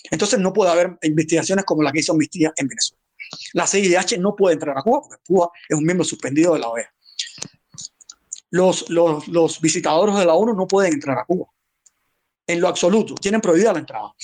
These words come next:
Entonces, no, hay cero investigaciones sobre derechos humanos en Cuba. Por lo tanto, les facilitan la tarea del régimen,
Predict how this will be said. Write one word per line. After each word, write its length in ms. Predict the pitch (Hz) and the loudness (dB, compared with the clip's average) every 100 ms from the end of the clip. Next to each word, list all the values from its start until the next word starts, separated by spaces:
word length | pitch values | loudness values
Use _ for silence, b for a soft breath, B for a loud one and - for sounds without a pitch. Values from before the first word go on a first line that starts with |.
| B - | B -2
Entonces, 260 | 247 269 | -2 0
no, 240 | 220 220 214 | 0 0 0
hay 140 | 240 | -2
cero 360 | - 269 262 277 | 0 2 2 0
investigaciones 720 | 196 175 170 156 135 143 156 160 B | -4 -4 0 0 2 0 0 -4 B
sobre 320 | - 185 160 | -2 2 2
derechos 320 | 151 156 160 185 | 2 0 -2 -2
humanos 320 | 156 151 170 | 0 0 0
en 60 | |
Cuba. 300 | 196 320 311 _ _ B B | 2 2 2 _ _ B B
Por 160 | - 196 | 0 0
lo 80 | 202 | 2
tanto, 340 | 208 208 254 B B | 0 0 -2 B B
les 200 | 165 170 | -4 -2
facilitan 580 | 175 160 165 165 196 185 | -2 0 0 0 0 0
la 120 | 147 | 0
tarea 220 | 143 147 | 0 2
del 100 | 208 | 2
régimen, 440 | 220 160 135 143 | 2 0 -2 -4